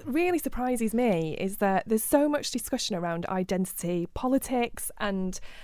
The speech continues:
we think that we've come so far, don't we? You know, you describe how people described you in the eighties, and that's really shocking now. So we think we've come a long way, but actually young people are still struggling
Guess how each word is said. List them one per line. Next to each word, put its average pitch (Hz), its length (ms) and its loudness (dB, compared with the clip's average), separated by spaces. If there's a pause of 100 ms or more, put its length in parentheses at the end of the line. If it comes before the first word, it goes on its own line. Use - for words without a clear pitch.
(220)
we 220 100 4
think 277 260 2
that - 80 -4
we've 208 140 4
come 214 200 2
so 196 200 0
far, 196 440 4
don't 208 220 4
we? 180 120 0
You 185 120 2
know, 175 100 2
you 180 180 -2
describe 170 440 -4
how 175 260 -4
people 196 240 -6
described 160 400 -8
you 214 140 4
in 190 120 2
the 175 100 -2
eighties, - 560 -6
and 190 200 -4
that's - 300 -6
really 180 260 -2
shocking 190 420 -6
now. 180 160 -4
So - 140 -4
we 196 80 -2
think 254 220 -4
we've 208 120 -4
come 208 120 -6
a 190 40 -2
long 185 240 -2
way, 190 160 0
but - 140 -4
actually - 360 0
young 214 280 2
people 196 420 -2
are 190 140 4
still 175 200 0
struggling 170 460 -4